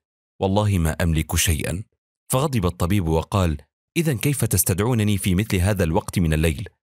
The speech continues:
فقالوا له: "والله ما عندنا هاتف وما استدعيناك واستغربنا مجيئك." فقال لهم: "أليست هذه شقة فلان؟"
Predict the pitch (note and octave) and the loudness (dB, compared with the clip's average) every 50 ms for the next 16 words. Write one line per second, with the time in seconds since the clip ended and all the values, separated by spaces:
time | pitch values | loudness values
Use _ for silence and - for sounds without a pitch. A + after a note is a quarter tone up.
0 | _ _ _ _ _ _ - F#2+ - - G#2+ F#2 D2 C#2 D2 F#2 F#2+ - _ _ | _ _ _ _ _ _ -6 -4 -2 0 0 0 2 2 0 0 -2 -4 _ _
1 | _ _ _ - G2 G2 G2+ A#2+ C#3 C3+ B2 A#2+ A2 G#2+ G2 F#2 G#2 A#2 A#2 A2 | _ _ _ -2 -2 0 2 2 0 0 0 0 0 0 0 0 0 0 0 0
2 | A2 G#2 F#2+ E2 D#2 F#2 G#2+ A2 G#2+ - A2 G2 - G#2+ G2 E2 D#2 E2+ G2+ G#2+ | 2 2 2 2 2 0 0 0 0 -2 -2 0 0 0 0 2 2 2 2 0
3 | G2+ - - G#2 E2 D#2+ E2+ E2+ F2 G2 G#2+ G#2+ G#2+ - - _ _ _ - C3 | 0 0 -2 -2 0 0 0 0 0 0 0 -2 -2 -6 -10 _ _ _ -4 -2
4 | A#2+ - C3 G#2+ A#2+ D3 C3+ B2+ G2+ E2 D2+ D#2 C#2+ E2+ F2+ - - D#2 - - | 0 0 0 0 0 0 0 0 0 2 0 0 0 0 0 0 0 -4 -6 -6
5 | - - _ _ _ _ _ _ _ _ _ _ _ _ _ - - - - G2 | -12 -18 _ _ _ _ _ _ _ _ _ _ _ _ _ -10 -4 -2 0 0
6 | D#2+ D2 D2+ E2 E2 E2 D2 C#2+ D2 - _ _ _ _ _ - C3+ C#3 E3 F#3 | 2 2 0 0 0 0 0 -2 -4 -8 _ _ _ _ _ -4 -2 0 0 0
7 | - - G#2 - - A2 G#2+ F#2+ F2 F2 F2 - - G#2+ - - F#2+ - F#2+ - | 0 -2 -2 0 0 0 2 2 2 2 2 0 0 -2 -2 -2 -2 -2 -2 -2
8 | F2 E2 F2+ F#2 F2+ E2 D2 | 0 0 2 2 0 0 -4